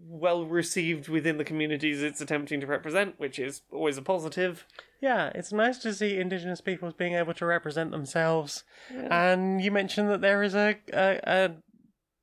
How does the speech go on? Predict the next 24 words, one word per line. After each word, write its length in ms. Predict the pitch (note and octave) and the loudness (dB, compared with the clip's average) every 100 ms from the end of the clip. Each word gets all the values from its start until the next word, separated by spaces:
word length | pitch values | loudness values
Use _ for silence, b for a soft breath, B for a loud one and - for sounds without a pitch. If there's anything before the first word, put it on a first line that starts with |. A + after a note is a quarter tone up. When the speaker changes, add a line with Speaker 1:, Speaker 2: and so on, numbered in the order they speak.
| _ _ G#3 | _ _ 2
Speaker 2:
dub 380 | G3 F3 E3+ E3 | 4 2 -4 2
whereby 440 | G3 G3 G3+ G3+ | 6 6 6 6
Speaker 1:
Yes. 80 | G3+ | 6
Speaker 2:
they, 580 | G3+ G#3 G3+ G#3 G#3 - | 4 4 2 2 0 0
it 180 | F#3+ F#3+ | -2 2
is 240 | G3+ F#3 | 0 2
all 140 | G3+ G3+ | 2 2
done 180 | G3+ | 2
in 300 | G3+ G3+ F#3+ | 2 -2 -2
Native 280 | G3+ G3+ F#3+ | 0 0 0
American. 400 | G#3 A3+ - - | 2 2 2 -4
Speaker 1:
Yes, 340 | G#3+ A#3 E3 F#3 | 0 0 0 -4
um, 500 | F#3 F#3 F#3 F#3 F3+ | 2 4 2 0 -6
i-, 200 | C3+ - F3+ | -6 -2 0
it 160 | F3+ | 2
is 260 | F#3 F3+ - | 4 2 0
all 340 | F#3 A3 A#3 | 0 2 2
of 180 | A3+ F#3 | 0 0
the, 280 | G#3 G3 F#3 | 0 2 0
the 240 | F#3+ F#3+ | 0 0
actors 560 | E3 F3 - - F3+ D#3+ | 0 -2 -4 0 2 2
in 200 | F3+ E3+ | 0 2
the 80 | E3 | 0
film 640 | - F#3 E3+ D#3+ D3+ C#3 | 2 2 4 0 -4 -8